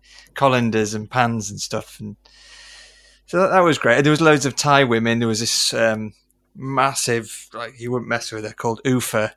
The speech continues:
She was, she was brilliant. So yeah, it was kind of a weird environment, loads of Thai women, and then this, uh, genius songwriter from the sixties.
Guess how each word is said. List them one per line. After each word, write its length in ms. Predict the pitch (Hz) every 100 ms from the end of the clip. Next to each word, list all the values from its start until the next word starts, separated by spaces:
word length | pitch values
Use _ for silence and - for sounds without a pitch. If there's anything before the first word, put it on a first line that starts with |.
| _
She 200 | - -
was, 200 | 117 104 -
she 220 | - 113
was 100 | -
brilliant. 420 | - 101 104 101 _ _ _ _ _ _ _ _ _ -
So 140 | -
yeah, 240 | 143 147 143
it 40 |
was 100 | 143
kind 180 | - 147
of 140 | 120
a 200 | 135 123
weird 320 | 127 135 123 127
environment, 460 | 123 131 131 123
loads 220 | 123 127
of 80 | 110
Thai 220 | - 127 120
women, 320 | 113 110 110
and 160 | 110
then 160 | 113 113
this, 360 | 110 - - -
uh, 280 | 110 107 107 _ _ _ _ _
genius 460 | 104 131 117 110 -
songwriter 460 | 123 120 113 101 107
from 140 | 110
the 60 | 107
sixties. 680 | - - - 110 107 -